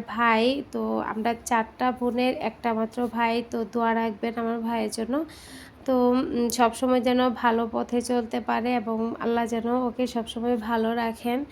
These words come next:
তো এখানে কিন্তু অনেক লোকজন আসে, আর এখানে মানে সুন্দর একটা পরিবেশ উপভোগ করার জন্য এখানে আসতে হবে। এত সুন্দর একটা জায়গা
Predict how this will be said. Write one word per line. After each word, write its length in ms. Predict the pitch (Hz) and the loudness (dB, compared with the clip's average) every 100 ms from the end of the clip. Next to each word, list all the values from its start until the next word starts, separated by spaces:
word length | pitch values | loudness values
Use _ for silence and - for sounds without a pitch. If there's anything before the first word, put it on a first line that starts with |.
| - - - - | -14 -20 -20 0
তো 120 | 277 | 4
এখানে 460 | 254 262 254 262 262 | 6 6 4 2 2
কিন্তু 300 | 262 254 277 | 0 0 2
অনেক 560 | - 233 247 254 262 262 | 2 2 4 4 4 2
লোকজন 500 | 240 233 226 247 240 | 0 0 0 0 2
আসে, 340 | 226 226 - 240 | 0 0 0 0
আর 140 | 226 | 0
এখানে 720 | 339 240 233 247 247 247 262 | 0 -2 0 -2 2 2 0
মানে 500 | 262 226 220 226 226 | -2 -2 0 0 0
সুন্দর 680 | 220 269 269 277 285 285 277 | -2 -4 -2 4 6 8 6
একটা 260 | 247 254 | 2 -2
পরিবেশ 580 | 233 254 247 240 254 254 | -2 2 2 4 2 0
উপভোগ 420 | - 220 240 247 247 | -2 -2 0 0 0
করার 320 | 254 233 240 240 | 0 2 2 2
জন্য 240 | 240 226 | 0 0
এখানে 340 | 226 220 240 | -2 0 0
আসতে 320 | 233 226 - 247 | 0 -2 -2 -2
হবে। 280 | 233 226 247 - - - - | 0 -2 -4 -8 -18 -20 2
এত 340 | 254 254 294 285 | 4 4 4 2
সুন্দর 480 | - 262 247 247 | 2 0 2 2
একটা 340 | 233 233 247 240 | 2 -2 0 0
জায়গা 500 | 233 226 220 269 | 0 -2 0 -2